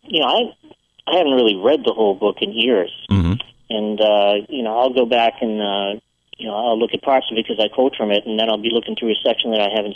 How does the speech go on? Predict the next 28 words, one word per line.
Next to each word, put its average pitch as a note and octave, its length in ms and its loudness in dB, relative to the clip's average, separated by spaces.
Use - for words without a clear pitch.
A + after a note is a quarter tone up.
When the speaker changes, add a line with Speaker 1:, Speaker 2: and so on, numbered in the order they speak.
Speaker 1:
seen A2 180 -4
in G2 140 -8
years. A2+ 320 0
Speaker 2:
<laughs> - 100 -2
Speaker 1:
And A#2+ 140 2
I'll A#2 120 2
read C3 140 4
a - 80 0
couple B2 220 2
of G#2 60 -2
paragraphs, A2+ 560 2
and B2 140 0
it's A2+ 180 -2
like, F#2 120 -10
"Wow, C#3 460 2
did G#2+ 120 0
it G#2+ 140 -2
really D#3 340 4
say G#2+ 140 2
that?" F3+ 1200 0
Speaker 2:
<laughs> - 20 -16
You A#2 140 0
surprise A2 500 2
yourself. A2+ 460 2
<laughs> - 460 -2
Speaker 1:
Yeah, G3 400 2
you C#3+ 160 -4
know, A#2 180 0